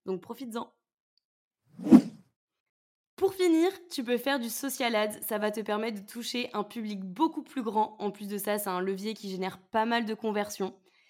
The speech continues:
tu peux faire soit une publicité en story, soit une publication sponsorisée ou un réel sponsorisé.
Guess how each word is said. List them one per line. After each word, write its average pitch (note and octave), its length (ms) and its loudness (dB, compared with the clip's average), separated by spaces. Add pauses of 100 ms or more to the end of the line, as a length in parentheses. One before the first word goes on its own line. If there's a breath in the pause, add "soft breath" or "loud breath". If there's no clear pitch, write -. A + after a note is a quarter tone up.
(180 soft breath)
tu A#3+ 120 -8
peux B3+ 140 0
faire A3+ 300 -6
soit D4+ 300 -2
une D#4 80 4
publicité C4+ 520 -4
en B3 100 -2
story, B3 440 -6 (340 soft breath)
soit - 280 -2
une D4+ 80 2
publication B3+ 540 -4
sponsorisée A#3 920 -4
ou C4 160 2
un B3 80 4
réel A3 180 0
sponsorisé. G#3 680 -6